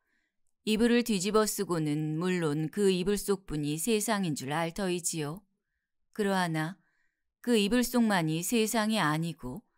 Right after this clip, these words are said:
그 속에만 진리가 있는 것이 아닌 줄 아나 그 이불을 벗어버린 자는 그 이불 쓴 사람을 불쌍히 여기었을 터이지요.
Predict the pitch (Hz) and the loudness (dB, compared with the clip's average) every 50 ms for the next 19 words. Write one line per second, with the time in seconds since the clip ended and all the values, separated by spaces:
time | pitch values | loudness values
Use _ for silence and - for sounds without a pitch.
0 | _ _ _ _ _ _ _ _ _ - 233 226 214 214 - 226 214 190 196 190 | _ _ _ _ _ _ _ _ _ 0 2 2 2 4 2 2 2 2 2 2
1 | 170 156 151 - 151 160 160 - 214 202 202 196 202 202 214 202 175 160 170 185 | 2 2 2 2 0 -2 -2 -2 0 0 0 0 2 2 2 2 2 0 -2 -2
2 | 185 180 156 156 139 - 131 127 131 147 156 175 185 185 180 180 180 165 180 175 | -2 0 -2 -2 -2 -2 -2 0 0 0 0 0 -2 -4 -4 -4 -2 0 0 0
3 | 165 156 143 139 160 208 - _ _ _ _ _ _ _ _ _ _ _ _ - | 0 -2 -2 -4 -6 -10 -14 _ _ _ _ _ _ _ _ _ _ _ _ -4
4 | - 233 233 240 202 170 180 170 202 175 175 185 185 208 196 180 - 226 214 202 | -2 0 2 2 2 0 0 0 0 0 0 -2 -2 -2 -2 -2 0 0 0 0
5 | 202 196 190 190 196 185 185 160 143 123 131 143 165 196 - _ _ _ _ _ | 0 0 0 -2 -2 -2 -2 -2 -2 -2 -4 -6 -6 -10 -14 _ _ _ _ _
6 | _ _ _ _ - - 185 185 185 190 190 185 196 202 196 190 - 196 196 202 | _ _ _ _ -6 -2 0 2 2 2 2 2 0 0 0 -2 -4 -4 -4 -4
7 | - 208 143 143 160 175 165 143 139 131 139 - 190 175 175 - 196 175 147 139 | -2 0 0 2 2 0 0 -2 -2 -4 -4 -4 -4 -4 -4 -4 -4 -2 -2 -2
8 | 139 143 151 156 160 160 180 175 175 175 - 185 185 - 202 185 175 175 170 165 | -2 -2 -2 -2 -4 -2 -4 -4 -4 -4 -6 -6 -6 -6 -6 -4 -4 -4 -6 -6
9 | - - 151 139 139 151 190 | -6 -6 -6 -8 -8 -10 -12